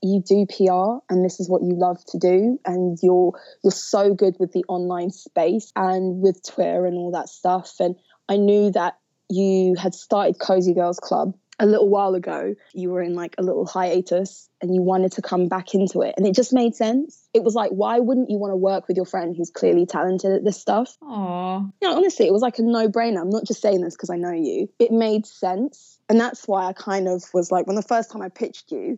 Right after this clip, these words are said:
Speaker 1: and you kind of looked at me with, like, squinty eyes, like, "What the fuck?" <laughs> I was like, <laughs> I was like, "No, it will be fine." <laughs>
Speaker 2: I'm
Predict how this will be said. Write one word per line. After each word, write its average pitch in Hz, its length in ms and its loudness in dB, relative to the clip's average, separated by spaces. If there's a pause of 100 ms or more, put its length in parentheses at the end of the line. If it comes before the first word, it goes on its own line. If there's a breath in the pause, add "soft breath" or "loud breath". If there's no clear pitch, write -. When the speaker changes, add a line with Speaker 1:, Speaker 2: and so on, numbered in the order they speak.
(140)
Speaker 1:
and 185 100 -4
you 185 60 -4
kind 196 220 -6
of 175 100 -8
looked 185 260 -2
at - 60 -8
me 180 140 -4
with, 180 240 -6
like, 147 400 -4
squinty 185 420 -2
eyes, - 400 -4
like, - 200 -8
"What 196 80 -6
the 196 60 -12
fuck?" - 300 -4
<laughs> 605 680 -8
I 539 680 0
was 254 140 2
like, 262 220 0
<laughs> - 240 -6 (160)
I - 40 -2
was 370 80 -2
like, 370 160 0
"No, 330 360 0
it 247 120 0
will 285 120 -2
be 302 120 0
fine." 302 760 -8
<laughs> - 680 -14
Speaker 2:
I'm 247 460 -4